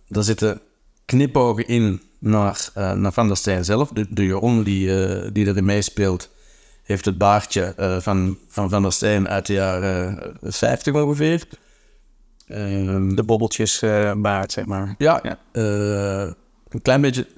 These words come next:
Speaker 1: het loopt een klein beetje vooruit op de restyling al op dat vlak. Want ja,
Speaker 2: Ja.
Speaker 1: dat, dat, dat zien we ook terugkomen. Er wordt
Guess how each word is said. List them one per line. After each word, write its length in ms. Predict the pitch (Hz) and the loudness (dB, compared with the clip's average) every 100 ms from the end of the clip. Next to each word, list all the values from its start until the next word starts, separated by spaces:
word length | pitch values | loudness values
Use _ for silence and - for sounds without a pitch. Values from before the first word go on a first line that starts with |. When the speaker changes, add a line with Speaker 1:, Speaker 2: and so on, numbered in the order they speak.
| 87 - | -14 -12
Speaker 1:
het 200 | - 131 | -6 -2
loopt 200 | 131 127 | 0 0
een 60 | |
klein 200 | 135 139 | 2 2
beetje 220 | 139 127 | 2 0
vooruit 320 | 113 113 131 127 | 0 2 0 -2
op 100 | 117 | -2
de 80 | |
restyling 560 | 113 139 - 151 151 151 | 0 -2 2 2 4 2
al 100 | 156 | 0
op 100 | 139 | 0
dat 120 | 151 | -2
vlak. 380 | - 160 175 - | 2 0 0 -6
Want 220 | 113 110 | -6 -4
ja, 80 | 110 | -2
Speaker 2:
Ja. 100 | 107 | 0
Speaker 1:
dat, 160 | 120 101 | 0 0
dat, 140 | 107 | 0
dat 160 | 104 101 | 0 2
zien 180 | 107 98 | 2 2
we 80 | 117 | 0
ook 80 | - | -2
terugkomen. 500 | 160 - - 202 196 _ _ _ _ _ _ _ _ - | -4 -2 -6 -4 -8 _ _ _ _ _ _ _ _ -2
Er 120 | 135 | 0
wordt 600 | 117 127 - - - - | 2 0 0 -6 -8 -10